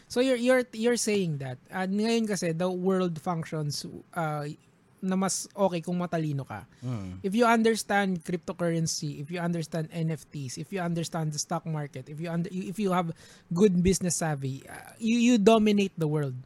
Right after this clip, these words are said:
Speaker 1: Kasi
Speaker 2: Yeah.
Speaker 1: madami kang pera,
Speaker 2: Ah.
Speaker 1: pagka ganun yung ano mo eh. Um, pero if you're, if you're just strong, malakas ka lang, wala,
Speaker 2: Mm.
Speaker 1: di ba?
Speaker 2: Mm.
Speaker 1: So ngayon, ang,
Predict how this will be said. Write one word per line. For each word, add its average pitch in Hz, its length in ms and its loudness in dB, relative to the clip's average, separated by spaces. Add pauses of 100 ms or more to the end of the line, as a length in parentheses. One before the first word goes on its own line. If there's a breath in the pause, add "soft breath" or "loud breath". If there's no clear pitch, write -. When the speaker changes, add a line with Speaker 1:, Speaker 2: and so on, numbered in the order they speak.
(120)
Speaker 1:
Kasi 123 220 -2
Speaker 2:
Yeah. 196 80 2
Speaker 1:
madami 185 240 4
kang 208 160 -4
pera, 208 320 -2
Speaker 2:
Ah. 170 80 -4
Speaker 1:
pagka 165 180 -4
ganun 165 300 -2
yung 160 200 -2
ano 151 160 -4
mo 151 140 -6
eh. 123 140 -8 (480 loud breath)
Um, 175 240 0
pero 226 240 0
if 226 160 0
you're, 208 400 0 (840)
if 175 120 -2
you're 214 160 4
just 190 160 0
strong, 147 400 -2 (120)
malakas 143 480 -6
ka - 120 -4
lang, 135 280 -4
wala, 208 280 -4
Speaker 2:
Mm. 110 240 -8
Speaker 1:
di 143 120 -4
ba? 123 200 -8 (160)
Speaker 2:
Mm. 160 200 -2
Speaker 1:
So 240 160 4
ngayon, 214 440 4
ang, 220 200 -2